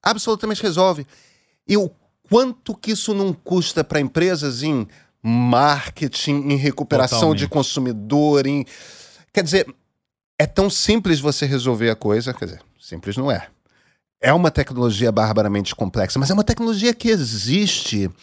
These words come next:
Speaker 1: E o que te mantém de consumidor contigo, né? O que, o, o, o, o que te
Speaker 2: Fidelização.
Speaker 1: o que te dá em retorno de imagem é uma coisa impressionante.
Speaker 2: E, e tem um ponto que eu acho que também é chave,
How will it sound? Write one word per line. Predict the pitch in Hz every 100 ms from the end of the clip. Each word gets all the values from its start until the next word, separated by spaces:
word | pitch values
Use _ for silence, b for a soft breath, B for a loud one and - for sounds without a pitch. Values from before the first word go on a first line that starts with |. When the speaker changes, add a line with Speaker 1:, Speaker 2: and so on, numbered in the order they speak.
| B B B -
Speaker 1:
E | 196
o |
que | 208 220
te | -
mantém | 165 160 180 143 - - 202 185
de | 139
consumidor | - 139 - 131 107 110 139 135
contigo, | 110 - - 131 113
né? | 117 131
O | 117
que, | 113 170 139
o, | 147
o, | 147 147 143 147 139 156
o, |
o | 151
que | -
te | - -
Speaker 2:
Fidelização. | - 156 147 147 135 117 110 - - 101 95
Speaker 1:
o | 165
que | -
te | -
dá | 151 110 123 170 127 _ _ _
em | 147 151
retorno | 127 147 - 170 151 131
de | 113
imagem | 110 127 139 123 131
é | 135 143
uma | 139 135
coisa | 139 143 139 - _
impressionante. | 165 180 - - 156 - 131 110 110 -
Speaker 2:
E, | 143 135 135
e |
tem | 160
um | 170
ponto | 135 135 127
que | 123
eu |
acho | 107 104
que | -
também | 104 113 110
é | 107
chave, | 98 131 139 131 104